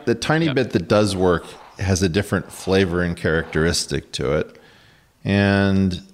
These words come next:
Speaker 1: you know, it, it really comes down to a relatively small number of people and networks and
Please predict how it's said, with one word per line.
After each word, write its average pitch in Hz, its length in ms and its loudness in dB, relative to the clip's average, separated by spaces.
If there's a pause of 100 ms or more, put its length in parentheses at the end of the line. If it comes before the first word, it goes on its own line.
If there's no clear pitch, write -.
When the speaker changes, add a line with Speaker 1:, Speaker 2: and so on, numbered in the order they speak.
(720)
Speaker 1:
you 202 120 2
know, 127 180 2
it, 120 180 -2
it 117 100 4
really 147 280 2
comes 110 280 2
down 107 240 2
to 95 120 4
a 92 80 4
relatively 101 480 2
small 98 400 0
number 98 340 2
of - 160 -4
people - 400 -4 (400)
and 90 160 0
networks - 680 -2 (920)
and 92 420 2